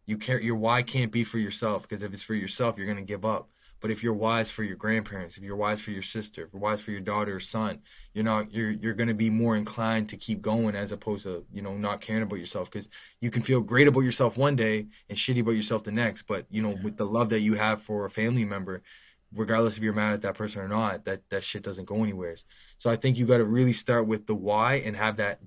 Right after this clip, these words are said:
Speaker 1: deep foundation in knowing why. But then you gotta put in work so that you know, and I'm gonna quote David Goggins on this 'cause he's the man, but you gotta stack up your cookies for the cookie jar. So essentially that means, you know, you gotta do the work.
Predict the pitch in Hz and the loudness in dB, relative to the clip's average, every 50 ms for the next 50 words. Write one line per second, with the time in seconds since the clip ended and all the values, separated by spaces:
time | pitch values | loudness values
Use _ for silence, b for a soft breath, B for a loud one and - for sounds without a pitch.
0 | - _ - 123 123 120 - - 120 110 110 104 104 107 110 - - 110 110 107 | -16 _ -2 0 0 0 -2 -2 0 0 0 2 0 0 0 0 -2 -2 -2 -2
1 | 98 98 101 104 107 110 107 101 92 92 98 104 117 131 156 175 b b b b | -2 -2 -2 0 2 2 0 0 -2 -2 0 2 2 2 0 -2 b b b b
2 | b b b b - 113 - 135 127 - 147 143 139 131 127 120 139 139 - - | b b b b -16 0 2 4 6 8 8 8 8 8 8 10 12 12 12 10
3 | - - - - 156 151 - - 139 143 143 131 110 104 113 135 160 196 214 - | 8 4 4 4 6 6 4 2 2 2 4 4 2 4 4 6 6 4 4 -2
4 | - - - - - - - - 139 123 127 120 113 - - _ _ - - _ | -8 -18 -20 -20 -16 -6 -2 0 4 4 4 2 2 -2 -8 _ _ -20 -20 _
5 | - 127 123 117 110 113 120 123 120 120 120 117 107 - - 127 113 107 120 120 | -4 -2 0 0 0 0 0 0 0 2 0 0 -2 -2 -2 -4 0 2 2 2
6 | 110 104 104 117 110 110 104 98 104 98 95 101 110 107 - 104 92 101 101 95 | 2 2 2 2 2 2 0 -2 -6 -6 -6 -6 -8 -8 -8 -10 -10 -10 -8 -8
7 | 98 98 104 101 98 104 110 107 110 104 - b b b b - 123 117 131 131 | -6 -4 -4 -2 -2 -2 -2 0 -2 -2 -4 b b b b -2 2 4 4 6
8 | 123 120 113 - - - - - - - - - - - 139 131 135 131 139 127 | 6 4 0 -2 -6 -14 -20 -20 -18 -10 -8 -8 0 2 4 4 4 4 2 0
9 | 117 117 110 - - 143 143 139 127 117 - - 117 104 104 - - 143 139 - | -2 -4 -4 0 0 0 0 2 -2 -4 -4 -4 -8 -8 -8 -6 -6 -6 -4 -4
10 | 123 107 110 104 104 101 92 - - 110 104 101 98 90 - - - 113 107 - | -4 -2 -2 -2 -2 -4 -6 -6 -6 -6 -6 -6 -8 -10 -14 -6 -6 -4 -2 0
11 | 127 123 117 - 123 113 110 110 107 110 113 113 110 107 107 b b b b b | 0 0 0 0 0 2 2 2 4 4 4 2 2 0 -4 b b b b b
12 | b b b _ _ - 123 120 117 110 104 113 120 113 131 131 139 143 131 - | b b b _ _ -2 0 2 2 0 0 0 2 4 6 6 6 6 6 6
13 | 135 143 135 131 110 104 117 127 151 151 - | 6 6 6 6 6 4 4 4 2 2 -2